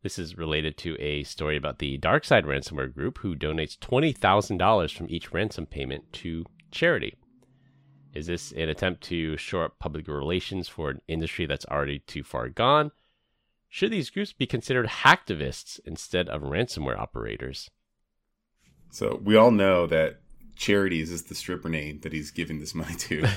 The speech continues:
Speaker 2: Like, come on.
Speaker 1: <laughs>
Speaker 2: I used to give money to, to charity as well, if you know what I'm saying. By the way, what the heck is Zimbra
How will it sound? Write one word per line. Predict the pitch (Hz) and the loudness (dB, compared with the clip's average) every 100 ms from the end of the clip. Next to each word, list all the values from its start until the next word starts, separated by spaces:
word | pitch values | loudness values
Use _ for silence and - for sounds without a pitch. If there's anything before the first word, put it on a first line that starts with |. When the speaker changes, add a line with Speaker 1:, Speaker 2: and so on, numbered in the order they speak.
| - | -2
Speaker 2:
Like, | 76 117 | -4 -4
come | 92 | -2
on. | 143 - 170 - - 104 - - - - - - - - - 147 - - - 233 | -4 -2 -6 -6 -6 -6 -6 -12 -10 -10 -10 -10 -10 -10 0 -2 4 4 6 4
Speaker 1:
<laughs> | - - _ - - _ _ _ _ _ - - - - - _ _ _ _ _ _ - - _ _ | 4 -2 _ -16 -16 _ _ _ _ _ -18 -18 -20 -20 -20 _ _ _ _ _ _ -20 -20 _ _
Speaker 2:
I | - | 0
used | 95 92 | 0 0
to | |
give | 85 85 | -2 -2
money | 87 82 | 0 0
to, | 80 80 80 | 0 -2 -4
to | - | -8
charity | - 87 82 | -6 -4 -4
as | 76 | -4
well, | 78 82 | -2 0
if | 71 | -2
you | 82 | -4
know | 78 | -6
what | |
I'm | 73 | -6
saying. | 82 78 73 - _ - _ - _ _ _ _ - - _ _ - - - - _ - | -6 -6 -8 -16 _ -20 _ -20 _ _ _ _ -20 -20 _ _ -20 -20 -20 -20 _ 2
By | 117 | 4
the | 123 | 6
way, | 113 | 4
what | 104 - | 4 2
the | |
heck | 143 143 | 2 4
is | 127 87 | 2 2
Zimbra | 95 98 85 78 | 0 0 0 -4